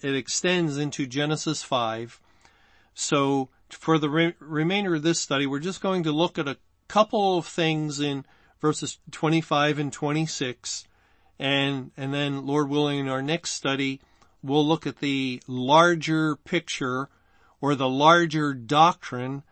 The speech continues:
that God has hidden in this verse. Now,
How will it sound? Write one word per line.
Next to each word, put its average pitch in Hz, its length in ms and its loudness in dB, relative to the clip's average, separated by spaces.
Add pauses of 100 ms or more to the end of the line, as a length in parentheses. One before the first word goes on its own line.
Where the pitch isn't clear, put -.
(340)
that 139 220 -4
God 151 320 4
has 139 280 -4
hidden 160 580 0 (120)
in 151 240 0
this 147 260 -4
verse. 170 520 -2 (640)
Now, 135 340 -2